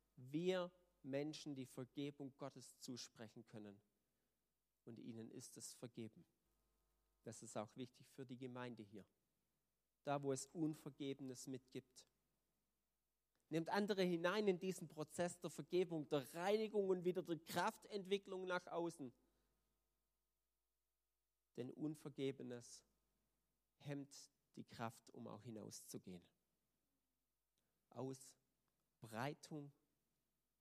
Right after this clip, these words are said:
denn er ist für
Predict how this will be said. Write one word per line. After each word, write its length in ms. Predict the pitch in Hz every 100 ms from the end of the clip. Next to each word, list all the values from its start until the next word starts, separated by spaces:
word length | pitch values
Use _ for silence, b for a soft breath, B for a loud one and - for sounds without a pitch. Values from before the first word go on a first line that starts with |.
| _ _ _ _ _ _ _ _ _ _ _ _ _ _
denn 140 | - 110
er 280 | - 123 127
ist 240 | 123 -
für 380 | - 117 110 107